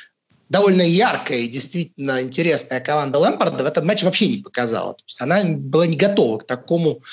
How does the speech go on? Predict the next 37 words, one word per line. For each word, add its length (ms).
э, 40
уровню 800
игры 200
соперника. 720
Вот. 360
Это 280
всё 180
было 280
видно, 320
что 200
это 220
как 160
раз 160
наработки 520
уже 200
Флика. 440
То 120
есть 300
прессинг 600
значительно. 600
Ну 80
и 40
плюс 280
он 120
сильно 320
изменил, 360
конечно, 300
игру 180
в 80
середине 520
поля. 400
Он, 120
например, 400
туда 240
сразу 340
передвинул 640
Кимиха, 600